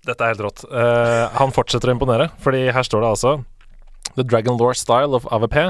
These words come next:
is the most expensive C S G O skin ever sold. In January twenty eighteen, it was sold for sixty-one thousand dollars and fifty-two. Sixty-one and fifty-two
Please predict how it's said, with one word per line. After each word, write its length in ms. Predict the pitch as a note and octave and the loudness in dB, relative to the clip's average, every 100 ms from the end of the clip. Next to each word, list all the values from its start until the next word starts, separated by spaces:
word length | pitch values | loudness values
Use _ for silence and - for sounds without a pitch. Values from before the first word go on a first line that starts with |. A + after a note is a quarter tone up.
| E3 | -2
is 100 | A2+ | -6
the 80 | B2 | -2
most 220 | A2 - | -2 -2
expensive 640 | B2 - G#2 G2 A#2 B2+ - - | -8 -4 -2 -2 -4 -6 -10 -12
C 220 | - A#2 | -6 -4
S 80 | A2 | -4
G 80 | G#2+ | -2
O 120 | G2+ | -2
skin 300 | - C#3 F3 - | -4 -6 -6 -6
ever 180 | G#2 G#2+ | -6 -4
sold. 320 | G#2 F2 E2+ - - - - - - | -6 -6 -10 -20 -20 -20 -20 -12 -4
In 140 | B2 | -2
January 680 | A#2 A#2 A#2 B2 B2+ D3+ D3+ | 2 2 2 2 0 -2 -8
twenty 260 | - B2 B2 | -4 -2 0
eighteen, 380 | A#2 D3 F#3 - | -2 -2 -4 -6
it 100 | A2+ | -8
was 120 | B2+ | -4
sold 260 | A#2 B2 | -2 -2
for 120 | - C#3 | -2 -6
sixty-one 1080 | - - - - - D#3+ C#3 A#2 C3 F3 - | -6 -6 -8 -8 -6 -4 -2 -2 -2 -4 -10
thousand 680 | - - A#2+ G2 F#2+ - B2+ | -18 -2 0 0 -2 -4 0
dollars 580 | A2+ G#2 F3 - - - _ _ _ _ _ - | 0 0 -4 -8 -10 -12 _ _ _ _ _ -4
and 160 | A2+ | -2
fifty-two. 600 | - A#2 - A#2 A2+ A2 - - - - - | -4 -8 -8 -8 -4 -4 -6 -14 -20 -20 -10
Sixty-one 600 | B2+ - C#3+ A#2+ B2+ C3+ | -8 -6 0 2 0 -4
and 120 | B2 - | -8 -8
fifty-two 520 | B2 A#2 - A#2 | -8 -10 -8 -8